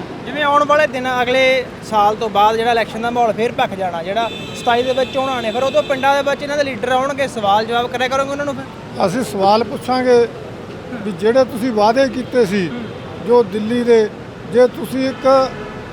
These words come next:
Speaker 2: ਵੋਟ ਨੂੰ ਖਰੀਦਣ ਦੀ ਤਰਜ਼ ਤੇ ਕਹਿ ਦਿੱਤਾ ਸੀ ਵੀ ਅਸੀਂ ਪੱਚੀ ਸੌ ਰੁਪਈਆ
Speaker 1: ਜੀ।
Speaker 2: ਬੀਬੀਆਂ ਨੂੰ ਦੇਵਾਂਗੇ,
Speaker 1: ਜੀ।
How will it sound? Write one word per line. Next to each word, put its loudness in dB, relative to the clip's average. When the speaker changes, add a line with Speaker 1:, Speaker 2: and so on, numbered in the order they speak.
Speaker 2:
ਵੋਟ 6
ਨੂੰ 2
ਖਰੀਦਣ 2
ਦੀ 0
ਤਰਜ਼ 0
ਤੇ 4
ਕਹਿ 0
ਦਿੱਤਾ 0
ਸੀ -2
ਵੀ 2
ਅਸੀਂ -2
ਪੱਚੀ -2
ਸੌ 4
ਰੁਪਈਆ 2
Speaker 1:
ਜੀ। -6
Speaker 2:
ਬੀਬੀਆਂ 4
ਨੂੰ 4
ਦੇਵਾਂਗੇ, 6
Speaker 1:
ਜੀ। -6